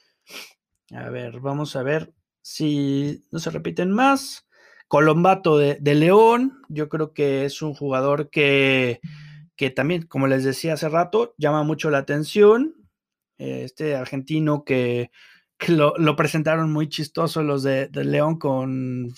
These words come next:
Jero Freixas, ¿no? Que es un, ahora sí que tuitero, youtuber, instagramer,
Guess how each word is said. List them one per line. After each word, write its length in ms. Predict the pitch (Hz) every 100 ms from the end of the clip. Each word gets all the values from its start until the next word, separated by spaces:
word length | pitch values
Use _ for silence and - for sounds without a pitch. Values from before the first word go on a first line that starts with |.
| -
Jero 340 | - - 165 151
Freixas, 640 | 165 175 165 208 220 - - _ _ _ _
¿no? 360 | 139 160 240 _ _ -
Que 100 | 139
es 300 | 135 - -
un, 680 | 143 143 139 135 131 117 113 _ _ _ _ _ _ _ _ _ _ -
ahora 180 | 143 151
sí 80 |
que 320 | 151 147 139 _ _ _ _ _ _ - - _ -
tuitero, 600 | 156 147 202 214 214 208
youtuber, 760 | 190 202 - 214 208 190 190
instagramer, 800 | 180 165 175 165 170 175 175 170